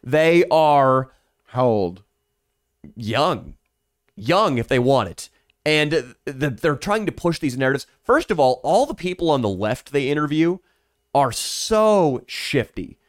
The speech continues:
Speaker 1: Their eyes are darting around the room. It's not like I'm describing myself right now, but there's just this absolute lack of transparency. You
Speaker 2: Like
Speaker 1: can
Speaker 2: they're
Speaker 1: tell they're,
Speaker 2: bullshitting, yeah.
Speaker 1: they're chronically uncomfortable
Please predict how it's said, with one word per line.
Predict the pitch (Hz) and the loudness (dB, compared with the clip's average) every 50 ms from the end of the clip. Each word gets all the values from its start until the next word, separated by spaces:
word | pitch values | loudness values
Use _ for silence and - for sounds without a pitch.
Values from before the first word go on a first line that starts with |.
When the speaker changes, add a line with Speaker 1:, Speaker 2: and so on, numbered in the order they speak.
| _ _ _ _ _ _ _ - | _ _ _ _ _ _ _ -6
Speaker 1:
Their | 123 - - - | -6 -6 -6 -4
eyes | 117 117 117 117 131 151 147 123 | -4 -2 -2 -2 -2 -4 -4 -4
are | 135 135 | -4 -4
darting | 120 147 135 135 139 143 139 143 | -2 0 0 2 2 2 0 0
around | 131 135 131 131 135 135 | 0 0 0 0 0 0
the | 131 127 | 0 0
room. | 123 131 131 131 131 139 139 - - - | 2 2 2 0 0 -2 -6 -10 -14 -14
It's | 87 - | -14 -12
not | 98 92 | -10 -12
like | 90 - | -12 -12
I'm | 87 | -12
describing | 87 - - 113 98 87 95 95 | -14 -10 -6 -6 -4 -4 -6 -8
myself | 92 90 - - 117 98 92 - 98 | -10 -10 -8 -6 -4 -4 -4 -6 -6
right | 80 82 95 | -8 -8 -8
now, | 98 - - - - _ - | -10 -14 -16 -20 -14 _ -6
but | 190 190 | -4 -2
there's | 208 208 180 - | 0 0 -2 0
just | 220 233 - - | -2 -6 -6 -6
this | 170 156 - - - _ _ _ _ _ - | -6 -6 -6 -8 -12 _ _ _ _ _ -10
absolute | 147 175 214 - - - 214 185 180 170 - | -8 -8 -6 -6 -6 -4 0 0 0 0 0
lack | 123 127 120 123 123 127 135 131 - | -2 -2 -2 -2 -2 -2 -2 -4 -4
of | 135 110 - | -6 -8 -6
transparency. | - 135 127 117 110 104 - - - 104 98 95 85 90 - - - - - - _ _ _ _ _ _ _ | -4 -2 -2 -2 -2 -4 -6 -8 -6 -4 -4 -4 -6 -8 -12 -14 -16 -16 -18 -20 _ _ _ _ _ _ _
You | - 160 170 | -6 -4 -2
Speaker 2:
Like | 120 | -2
Speaker 1:
can | 185 147 | -2 -2
Speaker 2:
they're | - 123 113 | 0 0 2
Speaker 1:
tell | 98 202 - - 113 | 2 4 2 2 2
they're, | 160 135 123 | 2 2 2
Speaker 2:
bullshitting, | 117 90 90 87 87 | 0 -2 -6 -8 -6
yeah. | 85 | -2
Speaker 1:
they're | 120 175 170 | -2 -2 -2
chronically | - - - - 170 175 175 202 226 247 247 - 220 214 214 202 - - | -2 -6 -6 -2 0 2 2 2 0 -2 -2 -2 -2 -2 -2 -2 -2 0
uncomfortable | 165 170 165 165 160 - - - 151 147 - - 113 104 101 98 95 92 92 | 0 0 0 0 -4 -6 -4 -2 -2 -2 -2 -4 -6 -4 -4 -4 -4 -6 -8